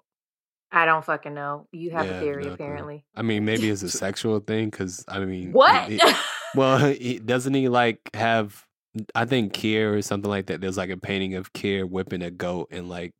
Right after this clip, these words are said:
Speaker 2: three women or something like that.
Speaker 1: So that's what the
Speaker 3: Mm.
Speaker 1: waffle party was, like, a
Speaker 2: Yeah.
Speaker 1: reenactment of that painting.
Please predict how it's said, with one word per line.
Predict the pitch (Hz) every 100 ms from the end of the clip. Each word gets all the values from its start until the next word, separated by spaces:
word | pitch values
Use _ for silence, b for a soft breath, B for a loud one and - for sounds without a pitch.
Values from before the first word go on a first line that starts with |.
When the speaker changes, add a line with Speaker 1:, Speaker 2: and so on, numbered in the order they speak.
| _
Speaker 2:
three | 98 92
women | 90 90 90
or | 87
something | 90 87 90
like | 87 87 -
that. | - - _ -
Speaker 1:
So | - 233
that's | 220 220 226
what | 233 220
the | 190
Speaker 3:
Mm. | 180
Speaker 1:
waffle | 180 - 175
party | - 165 147 147
was, | 147 131 135 151
like, | 143
a | 143
Speaker 2:
Yeah. | 113 101 95 92 90 90
Speaker 1:
reenactment | 156 -
of | 147
that | 147 -
painting. | - 147 156 196 208 220